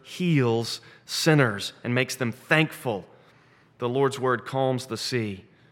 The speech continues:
and he delivers those in the boat to shore. God cursed the land. He broke the world.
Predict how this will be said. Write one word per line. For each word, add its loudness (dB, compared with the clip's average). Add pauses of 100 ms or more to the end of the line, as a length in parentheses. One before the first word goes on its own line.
(400)
and -8
he -4
delivers -4
those -2
in -4
the -4
boat -8
to -12
shore. -8 (1300)
God -2
cursed -4
the -2
land. -6
He -12
broke -4
the -4
world. -6